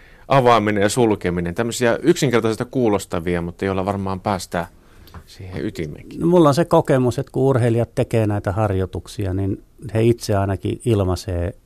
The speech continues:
Speaker 2: vahvasti sen, että he ovat kehittyneet näissä taidoissa. Ja kyllä se keskittyminen on aika tärkeä asia, että keskittyminen tarkoittaa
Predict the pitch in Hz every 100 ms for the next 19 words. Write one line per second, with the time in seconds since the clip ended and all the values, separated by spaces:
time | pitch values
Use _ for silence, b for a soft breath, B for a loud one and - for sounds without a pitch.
0 | 123 113 90 92 - - - 98 87 87
1 | - 87 98 92 - 101 90 82 - 113
2 | 113 - 107 - - - - - - -
3 | - _ _ b b b b b - 123
4 | 98 - - 123 135 165 147 113 - 107
5 | 104 107 110 104 - 113 95 110 101 104
6 | - 95 87 - 101 - 123 135 - 120
7 | 120 117 120 117 117 - 113 110